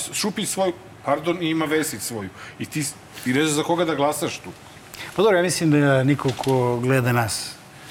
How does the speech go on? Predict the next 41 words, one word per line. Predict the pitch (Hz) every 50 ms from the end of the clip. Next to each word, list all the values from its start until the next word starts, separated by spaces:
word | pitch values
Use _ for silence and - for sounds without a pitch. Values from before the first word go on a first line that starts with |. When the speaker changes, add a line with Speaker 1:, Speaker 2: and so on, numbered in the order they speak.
| - - -
Speaker 2:
ovde | - 123 123 123 120 123
nema | 120 120 120 120
dilemu | 113 123 127 131 127 123 120 117
da | 110 117
li | 113
će | 107 - 120
da | 113 113
izađe | 113 110 113 113 104 104 107 98 92 101 - - - -
trećeg | - - 127 127 123 - 135 117
aprila | 117 113 - - 131 135 139 139 135
i | 127 127 123 123 120 120 113
da | 117 123 123
li | 120
treba | - 127 131 123
da | 120 123
glasa | 117 120 127 123 110 - - 131
za | 120 117 113 117 113 117
to | 104 - - 131
da | 123 120 120 113 104 104 104 -
bude | 123 131 123 139 135 135
promena | 123 - - 151 147 151 147 143 143 139 135
ili | 135 135 135 135 131
da | 123 131 131
ostane | 127 117 - - 131 123 120 110
sve | - - 120 113
ovako. | 104 101 98 92 - - -
Tako | - 113 - 147
da | 123 127 135 131 123 - - - - - - - - - - - - -
ne | - 139 139
bih | 135 113
se | 95 120
toliko | - - 135 131 123 - 127
bavio | 117 127 131 123 123 120
tom, | 104 - 131 127 113 107 95 - - - - - - - - - - - - - - -
tom | - 135 131 131
analizom, | 131 127 123 123 131 143 151 156 170 160 151
ali | 151 143 143 143 143 139 113 - - - - - - - - - 127 127 135
ja | 135 143 151 139
se | - - 147
bojim | 139 156 156 151 143
da | 139 143 139 139 135 135 131 123 117